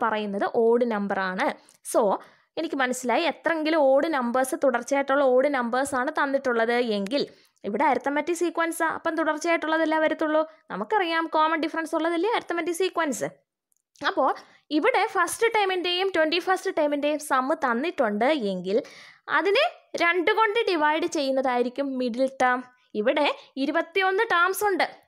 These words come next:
അതിന്റെ മിഡിൽ ടേം എന്ന് പറയുന്നത് പതിനൊന്നാമത്തെ ടേം ആയിരിക്കും. അതുകൊണ്ടാണ് ഇവർ A ക്വസ്റ്റ്യൻ തന്നെ പതിനൊന്നാമത്തെ ടേം ചോദിച്ചത്.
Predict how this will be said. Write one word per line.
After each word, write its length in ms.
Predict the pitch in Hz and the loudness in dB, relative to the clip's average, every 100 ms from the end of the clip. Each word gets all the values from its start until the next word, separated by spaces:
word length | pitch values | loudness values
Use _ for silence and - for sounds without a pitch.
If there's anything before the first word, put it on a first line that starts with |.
| - | -4
അതിന്റെ 420 | 220 339 392 262 403 | -2 0 2 2 4
മിഡിൽ 300 | 262 254 - | 2 2 0
ടേം 280 | - 320 | 2 0
എന്ന് 120 | 302 302 | 0 0
പറയുന്നത് 460 | 269 254 262 320 392 | 0 0 0 -2 0
പതിനൊന്നാമത്തെ 760 | 381 381 381 370 370 381 370 381 381 | 0 2 0 2 2 2 0 -2 0
ടേം 180 | 370 | 0
ആയിരിക്കും. 420 | 370 370 339 370 381 _ _ - - | 0 -2 -2 -4 -6 _ _ -12 -4
അതുകൊണ്ടാണ് 760 | 220 262 392 466 466 254 226 - - - | 2 2 4 4 4 2 2 0 -4 -6
ഇവർ 180 | 233 247 | 0 2
A 240 | 262 285 | 2 2
ക്വസ്റ്റ്യൻ 480 | 440 466 403 - 311 247 | 2 0 0 0 -2 0
തന്നെ 160 | 254 - | 0 0
പതിനൊന്നാമത്തെ 680 | 233 233 330 339 339 339 330 | 0 0 0 0 0 0 -4
ടേം 280 | 302 285 277 | -2 -2 2
ചോദിച്ചത്. 480 | 285 269 269 226 | 2 2 -2 -4